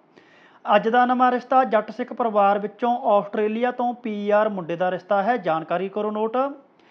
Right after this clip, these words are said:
ਏਰੀਆ ਫਿਰੋਜ਼ਪੁਰ, ਗੋਤ ਭੁੱਲਰ। ਮੁੰਡੇ ਦੀ ਪੜ੍ਹਾਈ ਡਿਪਲੋਮਾ ਕੀਤਾ ਹੋਇਆ, ਆਸਟ੍ਰੇਲੀਆ ਤੋਂ। Date of birth ਉੱਨੀ ਸੌ ਅਠਾਨਵੇਂ, ਕੱਦ ਪੰਜ ਫੁੱਟ ਅੱਠ ਇੰਚ।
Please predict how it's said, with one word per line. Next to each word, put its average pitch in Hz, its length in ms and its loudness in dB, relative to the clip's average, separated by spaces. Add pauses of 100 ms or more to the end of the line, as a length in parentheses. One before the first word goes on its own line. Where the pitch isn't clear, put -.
(440)
ਏਰੀਆ 240 400 6
ਫਿਰੋਜ਼ਪੁਰ, 226 680 0
ਗੋਤ 208 320 -2
ਭੁੱਲਰ। 226 540 0 (600)
ਮੁੰਡੇ 220 180 0
ਦੀ 269 120 -2
ਪੜ੍ਹਾਈ 269 320 0
ਡਿਪਲੋਮਾ 220 500 0
ਕੀਤਾ 240 300 -4
ਹੋਇਆ, 247 280 2
ਆਸਟ੍ਰੇਲੀਆ 208 680 -2
ਤੋਂ। 254 200 -4
Date 190 400 -4
of 214 80 -4
birth 220 220 2
ਉੱਨੀ 214 120 -8
ਸੌ 226 160 -6
ਅਠਾਨਵੇਂ, 190 580 -6
ਕੱਦ 196 300 -4
ਪੰਜ 196 320 -6
ਫੁੱਟ 196 260 -8
ਅੱਠ 202 400 -6
ਇੰਚ। 185 360 -6